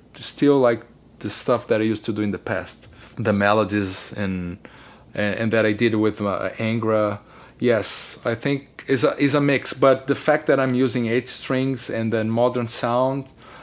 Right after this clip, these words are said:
even the way that I record it as well, I think it changes a little bit, you know. Uh, uh, kind of sometimes, like, writing the riff there at the studio and changing some parts of the riff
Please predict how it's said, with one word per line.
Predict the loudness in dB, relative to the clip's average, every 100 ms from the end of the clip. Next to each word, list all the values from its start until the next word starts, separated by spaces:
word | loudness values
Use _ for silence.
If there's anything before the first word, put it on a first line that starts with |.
| -10 2
even | 4 6
the | 6
way | 6 6 6 6
that | 6 6
I | 4
record | 4 0 0 2 2
it | 2 -2 -10 -20 -12 -6
as | -2
well, | 2 4 4
I |
think | 2 -2
it | -4
changes | -4 -4 -2 -2 -2 -4 -12 -18 -20 -10 -2
a |
little | 2 2 2
bit, | 0 0 -2
you | -4
know. | 0 0 -2 -8 -20 -20 -6
Uh, | -2 0 2 0 -2 -8 -18 -20 -20 -20 -20 -8
uh, | -6 -6 -10 -14 -2
kind | 2 2
of | 2
sometimes, | -2 -2 0 0 2
like, | 2 2 -4 -20 -20 -20 -18
writing | -4 2 4 4 4
the | 2
riff | 4 2 2 -4 -14 -20 -20 -10 0
there | 2 4
at | 2 0
the |
studio | -6 0 2 6 6
and | 4 0
changing | -2 -2 -2 -2
some | -2 -2
parts | 2 2 4
of | 0
the | 0
riff | 0 0 0 -4 -18